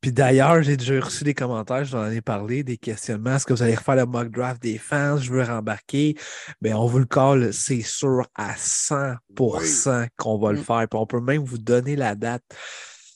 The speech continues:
Speaker 1: Si vous voulez vous préparer, là, puis vous pouvez commencer à nous écrire aussi ceux qui ont
Speaker 2: Ouais,
Speaker 1: participé, si
Speaker 2: exact.
Speaker 1: vous voulez reparticiper,
Speaker 2: Combler
Speaker 1: là.
Speaker 2: les équipes, on cherche un
Speaker 1: Exact.
Speaker 2: mock G M pour chacune des équipes.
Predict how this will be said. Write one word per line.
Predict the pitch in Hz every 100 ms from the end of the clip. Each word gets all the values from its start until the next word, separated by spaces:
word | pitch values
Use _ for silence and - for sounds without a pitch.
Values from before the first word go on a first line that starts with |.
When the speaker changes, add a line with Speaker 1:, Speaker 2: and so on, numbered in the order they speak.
| _ - -
Speaker 1:
Si | -
vous | 107
voulez | 107
vous | 117
préparer, | 113 120 113 107 107 156
là, | 156
puis | -
vous | 120 113
pouvez | 139
commencer | 143 135 143
à |
nous | 151 135
écrire | 135 156 156
aussi | 135 -
ceux | 147 135
qui | 127
ont |
Speaker 2:
Ouais, | 180
Speaker 1:
participé, | 220 147 123
si | 147
Speaker 2:
exact. | 196
Speaker 1:
vous | 160
voulez | 120
reparticiper, | 117 117 - - 170
Speaker 2:
Combler | 170 147 135 135
Speaker 1:
là. | 185
Speaker 2:
les | 180 165 131
équipes, | 175 - 226 233 180
on | 160
cherche | - 202 196 -
un | 185 175 170
Speaker 1:
Exact. | 156 113 117 113 139
Speaker 2:
mock | 165 208 214 143
G | 147 208
M | 214 226
pour | 190 165
chacune | - 226 214 214 202
des | 160 135
équipes. | 143 120 127